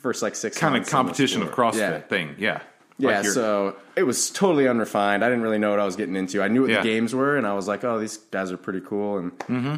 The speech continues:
Speaker 1: I wanted to compete 'cause I was done with soccer in something, but I didn't think it was gonna be a job.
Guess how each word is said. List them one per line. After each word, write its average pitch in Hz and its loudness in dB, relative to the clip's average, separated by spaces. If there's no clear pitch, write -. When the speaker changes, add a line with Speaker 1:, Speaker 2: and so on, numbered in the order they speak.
Speaker 1:
I 101 0
wanted 113 2
to 104 -4
compete 98 -4
'cause 101 -4
I 104 0
was 95 -4
done 98 -2
with 95 -4
soccer 92 -4
in 101 -2
something, 131 0
but 107 -2
I 110 2
didn't 113 -2
think 110 -4
it 104 -4
was 101 -2
gonna 107 -2
be 104 0
a 98 -4
job. 101 0